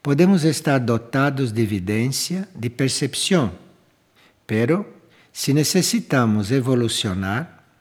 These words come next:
si necesitamos subir de punto, llegar a percibir las cosas de otra manera y no por esas vías sensitivas, si eso está en nuestro camino,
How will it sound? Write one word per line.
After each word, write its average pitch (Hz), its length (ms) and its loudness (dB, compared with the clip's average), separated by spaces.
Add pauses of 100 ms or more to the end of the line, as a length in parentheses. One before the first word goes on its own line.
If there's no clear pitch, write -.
(380)
si - 300 0
necesitamos 131 1040 0
subir 135 680 0
de 131 120 0
punto, 175 640 0 (500)
llegar 131 680 2
a - 200 -10
percibir 156 640 0
las 147 300 2
cosas 110 600 -2
de 107 120 -2
otra 113 280 -4
manera 113 600 -2 (300)
y 120 120 0
no 156 440 0
por 113 180 -2
esas 110 480 -4
vías 110 340 0
sensitivas, 156 1080 -4 (540)
si - 260 2
eso 202 260 2
está 110 460 -2
en 113 200 -2
nuestro 127 440 -2
camino, 131 580 2